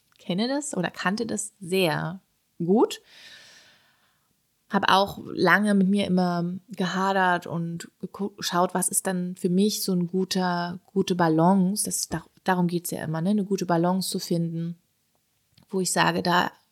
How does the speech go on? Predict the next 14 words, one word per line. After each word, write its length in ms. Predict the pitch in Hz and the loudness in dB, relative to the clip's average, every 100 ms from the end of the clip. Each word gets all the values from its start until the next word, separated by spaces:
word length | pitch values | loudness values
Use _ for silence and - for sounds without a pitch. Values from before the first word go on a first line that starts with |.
| _ | _
kommt 240 | - 185 185 | 0 0 2
mein, 340 | 175 165 170 _ _ - | 0 0 -4 _ _ -8
da 80 | - | -2
hat 140 | 180 190 | 0 2
mein 120 | 175 | 2
Privatleben 760 | - 170 156 208 - 175 160 | 2 2 4 2 0 -2 -2
auch 220 | - - - | -2 -4 -4
genug 440 | 170 170 180 - | -2 0 -2 -2
Raum, 380 | 160 165 185 190 | 0 0 -2 -4
da 80 | 180 | -6
kann 200 | 175 - | -6 -8
ich 260 | 190 - - - _ | -8 -12 -18 -20 _
auftanken, 880 | - 190 208 - 190 175 175 175 165 | 4 4 4 0 -2 -2 -2 -4 -4
hab, 180 | 175 - | -8 -10